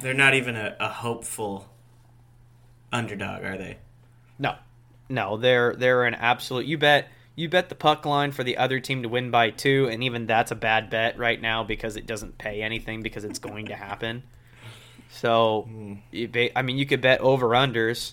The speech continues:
Speaker 2: you know, that's, that, that's not bad. In fact, you could bet those 'cause right now it's, it's going over, so.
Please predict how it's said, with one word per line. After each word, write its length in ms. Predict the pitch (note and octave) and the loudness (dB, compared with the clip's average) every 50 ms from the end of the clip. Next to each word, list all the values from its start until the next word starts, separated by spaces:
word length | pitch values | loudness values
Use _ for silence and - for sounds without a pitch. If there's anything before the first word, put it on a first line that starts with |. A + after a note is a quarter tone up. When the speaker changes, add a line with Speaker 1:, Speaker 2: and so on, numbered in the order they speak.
| - - - | -14 -10 -8
Speaker 2:
you 80 | A2 | -6
know, 200 | A2 G#2+ A2 A2+ | -4 -2 -2 -2
that's, 420 | A2 A2 A2+ A#2 - - - - - - - - - - - - - - - - - - - - - - - - | -2 -2 -2 -2 -4 -6 -10 -14 -16 -20 -20 -20 -20 -20 -20 -20 -20 -20 -20 -18 -20 -20 -20 -20 -20 -20 -12 -10
that, 180 | - G#2 - - | -8 -8 -8 -6
that's 260 | - A2 A#2+ - - | -4 -4 -4 -2 -2
not 240 | C3 A#2+ G#2 - - | -2 -2 -2 -2 -4
bad. 320 | G#2+ G#2 G#2+ A2 A#2 A2 - | -2 0 0 0 0 -2 -8
In 80 | A#2 | -12
fact, 280 | A2+ - A#2+ A#2 - - - - - - - - - - | -4 -2 -2 -2 -2 -4 -12 -20 -20 -20 -20 -20 -10 -8
you 100 | B2+ B2 | -4 -4
could 140 | C3+ A#2 | 0 2
bet 180 | B2 B2+ B2 - | 4 2 4 4
those 480 | A2 A#2 A#2+ A#2 A2+ A2+ G#2+ - - - - | 2 2 2 2 2 0 -2 -6 -10 -10 -10
'cause 180 | - A#2 G#2 | -8 -8 -2
right 220 | G#2 A#2+ B2 A2+ - | 0 2 2 2 2
now 220 | A#2 A#2 A#2 A2+ | 2 2 2 2
it's, 200 | A2 - - - - - - | 0 -2 -8 -12 -16 -18 -20
it's 100 | - - | -14 -4
going 240 | - C3 A#2+ A2 G2+ | -2 -2 -2 0 -2
over, 400 | G#2 A2 A2+ G#2 G#2 G2+ G2+ - - - | 0 0 0 0 -2 -4 -6 -8 -14 -20
so. 360 | - - - F#2+ F#2+ F#2+ | -10 -8 -6 -6 -6 -6